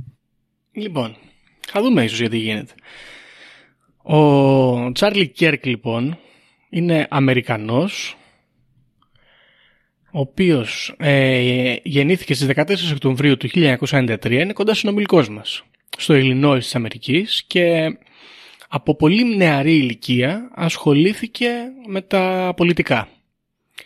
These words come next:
Μόλις ήταν, έγινε δεκαοκτώ χρονών, προχώρησε στο να ιδρύσει την οργάνωση T P U S A, Turning Point U S A, μαζί με κάποιους συνεργάτες, και ο σκοπός ήταν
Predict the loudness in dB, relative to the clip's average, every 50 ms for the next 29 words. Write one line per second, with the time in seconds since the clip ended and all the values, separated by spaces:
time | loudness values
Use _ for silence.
0 | _ _ -20 -20 _ _ _ _ 0 2 2 2 2 0 0 0 0 2 4 4
1 | 4 4 2 2 0 0 0 2 2 0 0 0 0 -2 -2 0 0 -2 0 0
2 | -4 -4 -2 0 0 2 2 0 -2 -4 _ _ _ _ _ _ _ _ _ _
3 | _ _ _ _ _ _ _ _ _ _ _ _ _ _ -6 -4 0 2 0 0
4 | 0 -4 -8 -4 -2 0 2 2 4 2 2 0 2 0 0 -2 -4 -4 -2 -2
5 | -2 -2 0 0 -2 -2 -2 -4 -6 -4 -2 -2 -2 -2 -4 _ _ _ -4 -4
6 | -4 -2 0 0 0 2 2 2 2 2 2 0 0 2 2 2 0 -2 -2 0
7 | 0 0 0 0 -2 -4 -2 0 2 2 2 2 -2 -2 -2 0 0 0 0 0
8 | 0 -2 -2 -4 -8 -16 _ _ _ _ -20 -20 -20 -20 -18 -18 -20 -20 -20 -20
9 | -20 -14 _ -4 -2 0 0 0 0 0 -2 -2 -2 -2 0 0 0 0 0 -2
10 | -2 -4 -6 -6 -6 -8 -10 -10 _ _ _ _ _ _ _ _ _ _ _ _
11 | _ _ _ _ _ _ -20 _ -2 0 0 0 2 0 -2 0 0 -4 -6 -6
12 | -4 -4 -4 -2